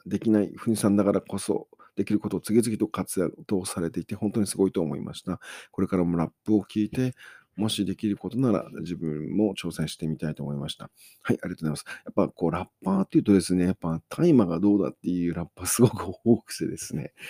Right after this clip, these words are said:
あの、変わり映えしないんですよ。だから私はあえてそこは歌わないように、えー、自分のできることをラップしてますね。ありがとうございます。えー、六十九番さん。えー、ラップを間近で聞いたの初めてだったが、面白かった。フニさんはラップというものに人生を捧げているなと思っ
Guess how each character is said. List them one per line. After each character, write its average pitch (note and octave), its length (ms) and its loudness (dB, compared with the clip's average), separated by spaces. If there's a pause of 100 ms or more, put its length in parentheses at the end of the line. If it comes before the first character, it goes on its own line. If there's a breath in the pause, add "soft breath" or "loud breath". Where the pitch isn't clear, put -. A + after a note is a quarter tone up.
(220 loud breath)
あ F2+ 80 -2
の、 F2 140 -4
変 C#3 120 4
わ D3 60 8
り D3 80 10
映 C#3 220 8
え B2+ 40 4
し - 160 0
な D3 60 12
い B2 40 10
ん G#2+ 60 8
で E2+ 60 0
す - 140 -10
よ。 - 60 -6
だ G2 80 -2
か F#2 80 0
ら G2+ 120 -2
私 C#3+ 400 0
は C3+ 160 4
あ D3+ 80 4
え C3+ 160 6
て D3 160 2
そ A#2 160 -2
こ F#2+ 100 -2
は E2+ 60 0
歌 F2+ 240 -2
わ F2+ 80 -6
な E2+ 140 -4
い E2+ 80 -4
よ E2+ 140 -6
う E2+ 40 -8
に、 - 160 -12 (560 loud breath)
え - 80 -10
ー、 - 40 -6
自 E2 140 -6
分 F2 140 0
の E2+ 80 -2
で E2 120 -4
き - 100 -14
る - 100 -6
こ - 100 -6
と F#2 120 -6
を - 20 -4
ラ D#2+ 100 -8
ッ - 20 -20 (100)
プ - 120 -14
し - 100 -10
て - 100 -14
ま - 120 -10
す - 140 -18
ね。 - 100 -20 (100)
あ - 60 -10
り - 60 -12
が - 60 -12
と - 80 -16
う - 20 -18
ご - 60 -16
ざ - 40 -20
い - 40 -20
ま - 60 -18
す。 - 120 -20 (300 loud breath)
え F2 140 -4
ー、 - 20 -6
六 G2 220 -2
十 G2+ 120 4
九 F#2 140 -4
番 D#2 100 -4
さ - 140 -16
ん。 - 20 -18 (460 loud breath)
え F#2+ 60 4
ー、 - 40 4
ラ G2+ 80 4
ッ G2 60 -4
プ - 140 6
を C3+ 40 10
間 A#2+ 140 8
近 B2+ 180 4
で B2+ 80 2
聞 C#3 100 2
い C#3 40 2
た C3+ 80 4
の G2 60 2
初 G2+ 200 2
め B2+ 100 4
て F2+ 100 -8
だ F2 80 -2
っ E2 60 -6
た E2+ 120 -10
が、 E2+ 200 -6
面 F#2+ 160 -2
白 C3 180 0
か G2+ 40 0
っ - 80 -8
た。 - 160 -8 (240 loud breath)
フ - 120 0
ニ D#3 60 6
さ A2+ 120 0
ん - 20 4
は E2+ 60 -2
ラ F2 80 0
ッ - 20 0
プ - 120 -20
と B2+ 100 4
い - 20 8
う B2+ 60 6
も C3 100 6
の B2+ 80 6
に G2 140 4
人 A2 160 2
生 F#2+ 100 -2
を E2 40 -2
捧 - 240 -4
げ G#2 100 2
て G#2+ 100 -2
い G2 40 4
る G2+ 100 2
な A#2 120 2
と - 220 -6 (200)
思 D#2+ 180 -6
っ - 40 -12